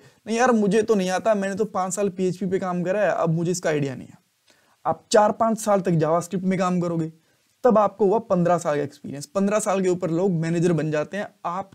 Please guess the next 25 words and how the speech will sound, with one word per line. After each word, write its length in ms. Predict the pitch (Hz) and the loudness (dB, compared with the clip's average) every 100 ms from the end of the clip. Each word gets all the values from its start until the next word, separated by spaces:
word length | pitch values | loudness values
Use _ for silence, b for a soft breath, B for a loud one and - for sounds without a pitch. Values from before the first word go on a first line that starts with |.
| - | -12
तब 160 | 160 | -10
तक 100 | 165 | -4
डेवलपर 480 | 185 160 165 165 156 | -2 2 2 0 0
ही 60 | 165 | -2
बने 180 | 135 123 | -2 -8
रहोगे। 280 | 76 - _ _ _ _ _ _ - 143 | -14 -20 _ _ _ _ _ _ -6 0
बेटर 260 | 165 165 | 0 0
सॉल्यूशन 420 | 185 160 147 139 139 | 0 0 0 -2 -10
क्या 160 | - | -12
है? 120 | - _ _ _ _ _ _ b b b b | -18 _ _ _ _ _ _ b b b b
बेटर 300 | 151 180 196 | 0 2 2
सॉल्यूशन 360 | 240 214 196 190 | 2 2 0 0
ये 80 | 165 | -2
है 80 | 180 | 0
कि 60 | |
अगर 160 | 202 196 | 0 -2
आपको 240 | 180 196 | -2 -4
सात 300 | 202 190 180 | -4 -4 -4
आठ 140 | 185 185 | -4 -4
साल 140 | 175 | -4
का 60 | 175 | -4
एक्सपीरियंस 540 | 175 - 151 143 175 | -6 -10 -10 -10 -14
है, 60 | - _ _ _ _ - | -20 _ _ _ _ -2
तो 160 | 214 175 | -2 2
आप 280 | 175 196 | 2 0